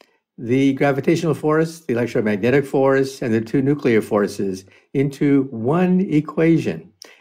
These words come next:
And that equation, in turn, set into motion Genesis. So the Bible, of course, talks about God setting it into motion.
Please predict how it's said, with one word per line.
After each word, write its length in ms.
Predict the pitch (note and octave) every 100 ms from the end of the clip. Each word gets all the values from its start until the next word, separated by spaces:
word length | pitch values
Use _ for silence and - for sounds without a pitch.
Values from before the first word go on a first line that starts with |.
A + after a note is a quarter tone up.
| -
And 100 | A#2
that 160 | A3 C#4+
equation, 480 | C#4 B3 B3 A3
in 160 | G#3 F#3+
turn, 580 | G3 A3 F#3 C#3 C3+ C3+
set 460 | - - - G#3+ A3+
into 400 | G3 G#3 G3 G#3+
motion 760 | F#3 D3+ C#3 D#3 C3+ C3+ C3+ - _ _ -
Genesis. 840 | G#2+ B2+ A2+ - F#2+ G2 - - _ _ _ _ _
So 160 | - E3+
the 80 | D#3+
Bible, 340 | G3 B3 A3
of 140 | E3 C3+
course, 280 | D3 C#3+ C#3+
talks 300 | D#3 D3+ E3
about 300 | C#3 C3+ G#2+
God 380 | D3 D#3+ D#3+
setting 500 | B2+ D#3 C#3 B2 B2
it 180 | D#3 C#3
into 200 | C#3+ C#3+
motion. 600 | A#2 A2+ A2+ D#3 F#3+ -